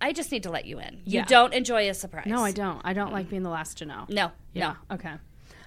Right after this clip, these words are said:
Speaker 2: All right. Well, we can get to our show today.
Speaker 1: All right.
Speaker 2: We have a very,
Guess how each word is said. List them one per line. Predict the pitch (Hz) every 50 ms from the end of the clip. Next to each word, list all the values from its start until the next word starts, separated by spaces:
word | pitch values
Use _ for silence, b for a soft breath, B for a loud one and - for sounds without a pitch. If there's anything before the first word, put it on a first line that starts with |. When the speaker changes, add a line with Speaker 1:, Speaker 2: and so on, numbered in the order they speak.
| b b
Speaker 2:
All | - 320
right. | 302 254 220
Well, | 240 285 539 508 269 247 254 339 381 339 -
we | 220 370 494
can | 494 427
get | 330 427 453 -
to | -
our | 269 226 214
show | - - - 294 285 277
today. | - - 175 160 143 151
Speaker 1:
All | 170 208 262 240 262
right. | 262 311 320 392 622 719
Speaker 2:
We | 320
have | 339 330 - -
a | - 302 269 247 - 220
very, | 220 285 302 339 339 339 339 339 330 330 320